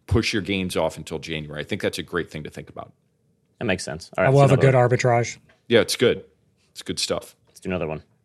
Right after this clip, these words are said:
Speaker 1: Let's do
Speaker 3: Okay,
Speaker 1: it.
Speaker 3: up next we have a question from Rob. "I just retired this year, congrats,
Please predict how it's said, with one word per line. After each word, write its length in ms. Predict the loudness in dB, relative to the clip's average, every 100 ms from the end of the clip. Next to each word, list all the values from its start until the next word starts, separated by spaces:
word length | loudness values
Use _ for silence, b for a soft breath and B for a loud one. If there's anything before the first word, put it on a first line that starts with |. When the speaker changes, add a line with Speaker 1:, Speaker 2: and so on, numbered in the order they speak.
| _ _ _
Speaker 1:
Let's 140 | -2
do 80 | 2
Speaker 3:
Okay, 220 | 2 0 -6
Speaker 1:
it. 100 | 0
Speaker 3:
up 100 | 4
next 240 | 4 6
we 80 | 6
have 80 | 6
a 40 |
question 360 | 4 4 2 0
from 200 | 0 4
Rob. 460 | 4 4 2 -4 -12 _ _ _ _ -2
"I 80 |
just 200 | 2 4
retired 360 | 4 6 8 8
this 180 | 6 4
year, 340 | 6 6 4 0
congrats, 600 | 0 4 4 2 -4